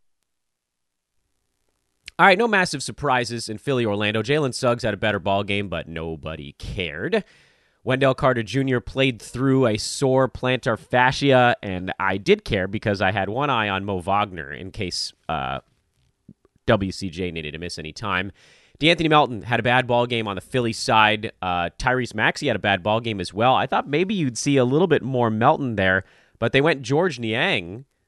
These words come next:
uh, who was a plus seventeen in that ball game. So, I, you know, kudos to Doc Rivers. I'd love for to just say play Melton over and over again, but he was bad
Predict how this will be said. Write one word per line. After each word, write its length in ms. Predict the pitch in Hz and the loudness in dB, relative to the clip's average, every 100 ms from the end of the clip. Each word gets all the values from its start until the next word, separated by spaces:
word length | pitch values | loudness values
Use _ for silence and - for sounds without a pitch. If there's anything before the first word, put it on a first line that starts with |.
| _ _ | _ _
uh, 480 | 101 104 101 101 95 - - | -4 0 0 0 -2 -8 -10
who 120 | 123 | -6
was 140 | 120 | -4
a 40 | 113 | -6
plus 280 | - 147 - | -2 -2 0
seventeen 840 | 160 151 143 - 139 180 92 64 _ | 2 2 0 -6 -6 -6 -8 -14 _
in 200 | 101 104 | -8 -4
that 200 | 98 90 | -2 -4
ball 220 | - 90 82 | -2 -4 -4
game. 360 | 80 73 73 | -8 -8 -12
So, 460 | - 92 90 92 - - | -8 -4 -2 -4 -8 -8
I, 100 | 92 | -8
you 160 | 95 160 | -4 -4
know, 100 | 160 | -2
kudos 340 | 214 208 165 | 2 2 0
to 140 | - 117 | -2 -4
Doc 320 | 113 127 127 | 2 2 2
Rivers. 280 | 139 117 101 | -2 -2 -2
I'd 120 | 107 | 0
love 160 | 185 | -2
for 160 | - 120 | 0 -6
to 200 | - 123 | -6 -8
just 220 | 113 123 | -6 -4
say 140 | 127 104 | -4 -4
play 300 | - 113 107 | -4 -6 -4
Melton 380 | 92 101 135 | -4 -6 -4
over 200 | 127 131 | -4 -4
and 80 | 131 | -4
over 180 | 131 147 | -4 -4
again, 200 | 151 175 | -4 -4
but 80 | 147 | -4
he 60 | |
was 100 | 143 | -4
bad 380 | 101 92 71 101 | -2 -2 -2 -8